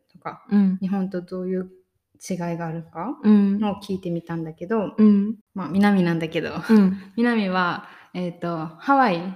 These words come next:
Speaker 1: タイでまず、あの、就職した時は、
Speaker 2: うん。
Speaker 1: 日本から大学卒業して、結構レジュメ送ってって言ってね、
Speaker 2: うんうんうん。
Speaker 1: 日本にいる時に、タイ、もういろんな国に送ってて、ヒットしたのがタイのプーケットだった。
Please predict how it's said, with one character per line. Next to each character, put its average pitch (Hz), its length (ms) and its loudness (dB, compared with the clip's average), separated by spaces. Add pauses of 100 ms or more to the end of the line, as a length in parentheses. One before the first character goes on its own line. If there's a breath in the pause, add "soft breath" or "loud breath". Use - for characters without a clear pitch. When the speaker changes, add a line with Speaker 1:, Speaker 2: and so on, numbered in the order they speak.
(140)
Speaker 1:
タ 302 160 2
イ 339 100 4
で 208 220 4
ま 185 160 -2
ず、 170 260 -4 (460)
あ 175 140 -6
の、 160 540 -6
就 180 240 -12
職 180 260 -14
し - 100 -16
た 170 120 -12
時 170 280 -16
は、 233 380 -6
Speaker 2:
う 208 220 6
ん。 190 40 0
Speaker 1:
日 196 80 0
本 202 220 -2
か 180 100 -6
ら 165 320 -8 (380)
大 185 180 -4
学 180 300 -6
卒 185 240 -12
業 180 140 -6
し 170 80 -16
て、 - 420 -10 (480)
結 185 180 -10
構 160 100 -10
レ 170 140 -4
ジ 165 80 -10
ュ 165 40 -6
メ 160 80 -8
送 160 200 -10
っ - 20 -14
て - 220 -12
っ 160 40 -10
て - 180 -20
言 240 100 10
っ 240 40 12
て 233 40 12
ね、 226 60 10
Speaker 2:
う - 0 -
ん 226 80 8
う - 20 6
ん 208 60 6
う - 20 4
ん。 - 20 4
Speaker 1:
日 175 60 0
本 196 200 0
に 190 60 4
い 185 40 2
る 175 80 -2
時 185 240 -10
に、 233 420 -2 (120)
タ 180 140 -8
イ、 175 240 -10
も 165 160 -8
う 151 60 -12
い 170 40 -6
ろ 185 120 0
ん 185 80 0
な 180 120 -6
国 175 260 -6
に 160 180 -8
送 165 200 -14
っ - 20 -18
て - 160 -20
て、 233 160 -2
ヒ 196 120 -4
ッ 190 80 -14
ト 180 100 -8
し - 60 -14
た 180 100 -8
の 190 100 -6
が 233 160 -4
タ 185 160 -8
イ 170 80 -4
の 160 80 -8
プ 175 160 -8
ー 160 40 -6
ケ 165 120 -18
ッ - 20 -20
ト - 120 -20
だ 160 80 -16
っ - 120 -20
た。 - 140 -20